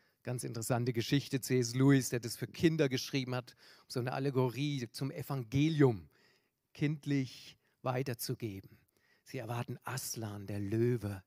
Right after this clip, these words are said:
der König, der zurückkommt.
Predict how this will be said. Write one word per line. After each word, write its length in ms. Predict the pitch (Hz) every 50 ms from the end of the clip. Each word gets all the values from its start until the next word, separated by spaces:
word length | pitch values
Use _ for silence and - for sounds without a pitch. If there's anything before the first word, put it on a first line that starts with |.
| _ -
der 80 | 101 -
König, 680 | - - 127 131 123 117 107 107 107 - - - _ _ _ - - - _
der 220 | - - 123 104 -
zurückkommt. 960 | - - 107 92 107 110 - - - - - 104 - - - - _ - -